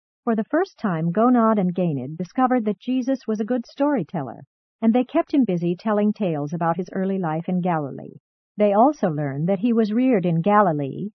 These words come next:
and not in either Jerusalem or Damascus. When Ganid inquired what one could do to make friends, having noticed that the majority of persons whom they chanced to meet were attracted to Jesus, his teacher said, "Become interested in your fellows.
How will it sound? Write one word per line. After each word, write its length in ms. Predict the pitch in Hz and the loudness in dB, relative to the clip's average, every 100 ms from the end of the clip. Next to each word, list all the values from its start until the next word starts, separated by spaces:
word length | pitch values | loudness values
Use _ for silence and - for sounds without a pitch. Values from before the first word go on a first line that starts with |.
| - | -2
and 180 | 202 | 2
not 260 | 214 269 214 | 4 4 4
in 140 | 175 165 | 0 -2
either 260 | 175 165 156 | 0 -2 -2
Jerusalem 680 | 170 170 240 226 233 220 220 | -4 -2 -2 -2 0 0 0
or 160 | 190 | -2
Damascus. 680 | 185 196 180 151 - - _ _ _ _ _ _ _ _ - | 0 0 0 -4 -10 -18 _ _ _ _ _ _ _ _ 2
When 220 | 269 269 | 4 6
Ganid 300 | 311 381 254 | 4 2 2
inquired 560 | 220 - 262 185 160 - | 2 2 2 4 2 0
what 160 | 220 | 0
one 220 | 196 233 233 | 2 4 4
could 160 | 214 | 0
do 160 | 180 247 | 0 0
to 80 | 214 | 0
make 240 | 185 175 | 0 -4
friends, 540 | - 285 190 185 190 - | -2 0 0 -2 -8 -4
having 260 | 190 165 165 | -4 -2 -2
noticed 340 | 196 190 - | -2 -4 -6
that 140 | 175 160 | -6 -4
the 60 | |
majority 540 | 160 151 190 247 190 151 | -6 -4 -2 0 -2 -4
of 120 | - | -6
persons 440 | 196 180 - 151 | -6 -6 -6 -8
whom 140 | - 185 | -2 -2
they 120 | 160 | -2
chanced 400 | - 190 170 - | -2 -2 -2 -4
to 80 | 165 | -4
meet 240 | 165 208 - | -2 -2 -2
were 100 | 165 | -6
attracted 500 | 160 214 220 - - | -6 -4 -6 -6 -12
to 80 | 143 | -8
Jesus, 520 | 170 220 - - _ _ _ _ _ | -4 -4 -4 -10 _ _ _ _ _
his 160 | 262 254 | -2 0
teacher 360 | - 269 269 | 0 0 0
said, 340 | 240 240 226 214 - _ _ _ _ | -2 0 0 0 -6 _ _ _ _
"Become 420 | 240 254 262 311 311 | 0 0 0 -2 2
interested 680 | 254 269 208 170 - 156 - | 2 4 2 0 -2 -4 -2
in 120 | 180 | 0
your 180 | 170 170 | 2 2
fellows. 600 | 170 180 160 139 - - | -2 -2 -2 -4 -8 -16